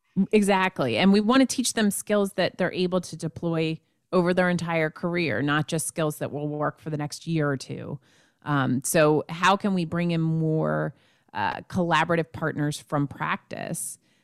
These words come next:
and so that we're bridging that gap, bridging that divide more? And how are we thinking about,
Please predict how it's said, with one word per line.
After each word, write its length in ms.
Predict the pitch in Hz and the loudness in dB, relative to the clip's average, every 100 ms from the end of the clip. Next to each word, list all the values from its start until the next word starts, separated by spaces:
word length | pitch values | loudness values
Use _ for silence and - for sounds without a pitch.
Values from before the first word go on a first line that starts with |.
| _ _ | _ _
and 420 | 160 151 151 139 - | 0 2 2 -2 -6
so 180 | 165 170 | -4 -2
that 160 | 156 - | 0 0
we're 440 | 160 156 156 156 - - | 2 4 2 -2 -10 -6
bridging 400 | 156 196 190 180 | 4 6 6 2
that 280 | 151 - 143 | 2 -2 -6
gap, 420 | 151 143 - - - | -4 -4 -6 -18 -4
bridging 280 | 160 156 156 | 0 2 0
that 180 | 143 143 | 0 -4
divide 500 | 143 143 131 139 139 | -6 -6 -6 -8 -10
more? 440 | 139 110 101 50 - | -10 -10 -14 -16 -2
And 160 | 175 | 0
how 220 | 175 214 254 | 2 4 4
are 80 | |
we 120 | 262 262 | 4 2
thinking 340 | 262 247 247 247 | 2 2 0 -2
about, 420 | 233 233 226 | 0 0 -2